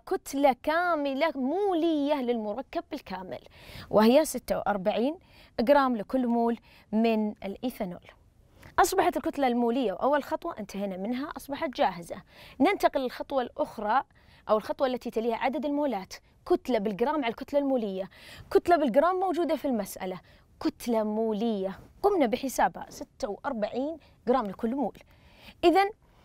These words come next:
حساب عدد مولات الإيثانول بتحويل كتلة بالجرام إلى مولات. لدي الكتلة المولية لت-، لكي أتذكر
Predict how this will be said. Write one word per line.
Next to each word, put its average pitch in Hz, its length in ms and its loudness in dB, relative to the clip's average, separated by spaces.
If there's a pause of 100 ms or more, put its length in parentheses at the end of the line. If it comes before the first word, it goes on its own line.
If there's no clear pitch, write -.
(560)
حساب 330 400 6
عدد 320 280 6
مولات 285 360 4
الإيثانول 262 540 0
بتحويل 262 720 0
كتلة 233 360 -2
بالجرام 277 560 2
إلى 277 180 4
مولات. 190 440 -4 (800)
لدي 262 340 6
الكتلة 311 320 2
المولية 311 380 4
لت-، - 220 -6
لكي 294 460 -2
أتذكر 247 640 0